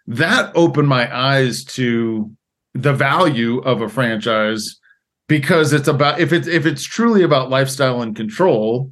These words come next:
right, income and all that, then franchising is a fast forward button to what it really is gonna take to get from zero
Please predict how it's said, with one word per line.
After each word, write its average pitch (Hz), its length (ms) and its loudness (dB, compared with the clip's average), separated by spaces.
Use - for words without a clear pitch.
right, 123 320 0
income 120 460 0
and 110 100 -2
all 107 140 0
that, 120 320 0
then 135 720 2
franchising 139 680 0
is 107 100 -4
a 110 100 -4
fast 120 280 0
forward 127 300 0
button 110 340 -2
to 113 340 -2
what 117 240 0
it 113 120 -4
really 117 300 0
is 101 140 -4
gonna 104 220 -6
take 110 400 -4
to 170 120 2
get 156 440 0
from 151 380 0
zero 123 840 0